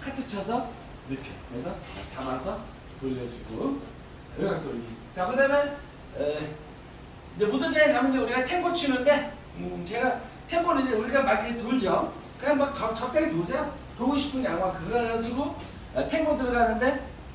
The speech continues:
에, 앞에다 세우는 거예요. 이렇게 앞에다. 그래서 잠깐 일 초 쉬었다가, 일 초 쉬었다가 탱고 칩니다. 그러다가 마무리 때, 마무리 때는 빠져주고 여기서 그냥 시계 방향 돌려주면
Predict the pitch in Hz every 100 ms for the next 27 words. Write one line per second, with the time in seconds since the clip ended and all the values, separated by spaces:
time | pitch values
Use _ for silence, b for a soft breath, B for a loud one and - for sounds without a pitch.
0 | - 131 - - - - - - 190 -
1 | 311 277 202 180 131 120 123 - - 131
2 | 135 160 220 214 - - - - - -
3 | 220 233 220 254 285 285 285 302 - -
4 | - - - - - 226 247 226 208 226
5 | 240 - - - - 302 277 196 160 131
6 | 120 - 214 240 254 285 285 - B B
7 | - 262 311 269 - 139 - - - -
8 | 220 254 262 262 302 311 - - - -
9 | - - 277 262 208 226 294 175 190 220
10 | 247 - - - 180 196 240 294 262 233
11 | 214 185 175 175 170 190 240